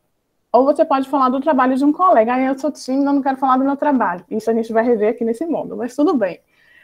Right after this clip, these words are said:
Quero falar do trabalho de um colega que eu sou, que eu tenho muita admiração, tenho muito orgulho do trabalho dele. Fiquem à vontade.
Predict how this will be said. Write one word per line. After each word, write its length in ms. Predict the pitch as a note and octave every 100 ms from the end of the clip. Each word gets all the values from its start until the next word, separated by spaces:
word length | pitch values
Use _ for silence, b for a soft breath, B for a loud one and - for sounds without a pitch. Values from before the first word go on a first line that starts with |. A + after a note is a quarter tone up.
| b
Quero 180 | - C#4
falar 220 | D4 C4
do 120 | C4
trabalho 360 | C#4 C4+ B3+ C#4
de 60 | C4+
um 80 |
colega 340 | C#4+ C4 B3+ C#4+
que 80 | C#4+
eu 40 |
sou, 440 | C#4+ C4 C4 B3
que 120 | - B3
eu 60 |
tenho 180 | B3 B3+
muita 260 | B3 C4+ C#4
admiração, 840 | C4+ C4 B3 B3 - A3 A#3 A#3
tenho 180 | A3+ A3+
muito 220 | A3 A3+ B3 -
orgulho 420 | A#3 A#3+ A3 A3+
do 100 | A3+
trabalho 380 | B3 A3+ A3+ C4
dele. 280 | G3+ - - _ _ _
Fiquem 440 | - D#4 D#4 E4
à 80 | D#4+
vontade. 720 | D#4+ G4 G4 G#3 F3+ E3+ F#3